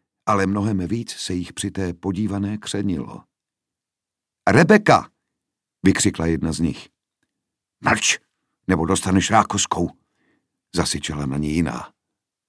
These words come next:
Sestra Ernestin se pokusila dveře do třídy zabouchnout, ale Kelenek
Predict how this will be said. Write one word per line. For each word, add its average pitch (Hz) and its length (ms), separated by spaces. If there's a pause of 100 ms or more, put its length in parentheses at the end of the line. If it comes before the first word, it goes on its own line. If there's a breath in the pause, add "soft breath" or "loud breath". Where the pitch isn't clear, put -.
(240)
Sestra - 440
Ernestin 107 600
se 110 200
pokusila 92 580
dveře 82 300
do 85 120
třídy 85 360
zabouchnout, - 800
ale 78 200
Kelenek 95 560